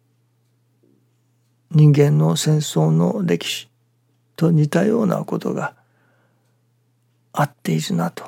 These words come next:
そういう縮図があるものだなというものを感じさせていただきました。これは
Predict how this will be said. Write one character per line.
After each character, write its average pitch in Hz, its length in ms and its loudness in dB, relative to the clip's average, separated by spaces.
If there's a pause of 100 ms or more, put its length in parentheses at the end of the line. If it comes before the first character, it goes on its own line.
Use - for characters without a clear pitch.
(340)
そ - 220 0
う 151 60 4
い 160 240 2
う - 40 -8
縮 - 300 -4
図 165 100 -2
が 175 220 2
あ - 40 2
る 208 120 -2
も 180 140 -2
の 190 120 -6
だ - 160 -6
な - 160 -6
と - 240 -18 (1700)
い 143 120 6
う 143 40 10
も 139 140 6
の 143 220 0 (400)
を - 380 -16
感 143 200 -2
じ 170 140 -6
さ 156 180 -6
せ - 100 -10
て - 120 -2
い - 40 -4
た - 120 -6
だ - 80 -8
き - 140 -14
ま - 120 -10
し - 80 -14
た。 - 120 -20 (680)
こ - 100 -8
れ 135 60 -2
は 135 240 -6